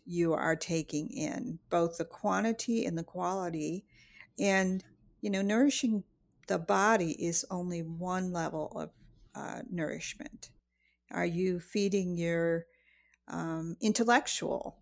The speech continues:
re-, uh, requirements? Are you feeding yourself emotionally and spiritually and sexually?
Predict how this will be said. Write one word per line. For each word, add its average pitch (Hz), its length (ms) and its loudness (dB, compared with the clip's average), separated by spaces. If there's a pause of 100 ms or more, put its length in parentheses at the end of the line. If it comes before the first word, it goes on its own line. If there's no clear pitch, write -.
(1040)
re-, 170 100 -4 (300)
uh, 156 260 0
requirements? - 880 -4
Are 175 120 -4
you 175 200 -4
feeding 165 460 -4
yourself 165 440 -4
emotionally 208 800 0
and 320 160 -4
spiritually 254 800 0
and 165 180 -4
sexually? - 880 -4